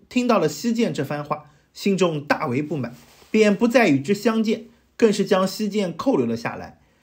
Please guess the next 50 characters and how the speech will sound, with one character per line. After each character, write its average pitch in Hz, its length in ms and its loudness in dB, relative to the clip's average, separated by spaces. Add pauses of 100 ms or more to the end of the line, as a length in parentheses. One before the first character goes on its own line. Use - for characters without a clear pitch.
(300)
但 233 180 4
是 226 240 4
之 247 200 0
后 240 260 2
又 196 220 2
因 214 160 -2
为 202 180 2
忌 202 160 -12
惮 180 160 -2
他 180 80 -2
的 185 80 0
名 143 220 -6
声， 196 280 -6
将 202 220 -4
其 202 140 -6
放 208 280 -2
走。 - 160 -14 (600)
西 247 220 -2
涧 226 200 2
回 185 200 2
朝 180 200 2
后， - 340 0
便 196 200 -2
与 170 180 -4
明 160 260 -4
帝 214 160 -2
商 202 280 -2
议 196 160 -2
平 151 240 -8
定 160 280 -6
王 127 200 -4
敦 202 200 -2
之 202 100 -4
事。 - 200 -10 (840)
次 - 260 0
年， 135 360 -2 (140)
泰 190 200 2
宁 175 200 -6
二 190 220 2
年， 117 280 -8 (720)
钱 254 260 2
凤 262 220 2
等 185 140 4
人 165 300 2
领 143 180 0
兵 180 300 -4
进 165 320 -6
逼 190 180 -6
建 185 260 -6
康， 156 320 -6